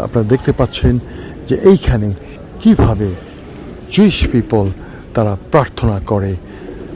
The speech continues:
প্রিয় বন্ধুরা, অনেক রাত হয়ে গেছে, এখন বাজে সাতটা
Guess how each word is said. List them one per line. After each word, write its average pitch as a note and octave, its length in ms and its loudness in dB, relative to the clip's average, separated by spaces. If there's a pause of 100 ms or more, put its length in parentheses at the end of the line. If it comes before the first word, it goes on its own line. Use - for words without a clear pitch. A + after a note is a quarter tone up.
(120)
প্রিয় A#2 160 4
বন্ধুরা, G#2+ 420 4 (420)
অনেক F3 180 4 (120)
রাত A#2+ 260 2
হয়ে A#2 180 2
গেছে, A2 360 0 (680)
এখন A2+ 280 0
বাজে G#2 380 0 (960)
সাতটা A2+ 500 0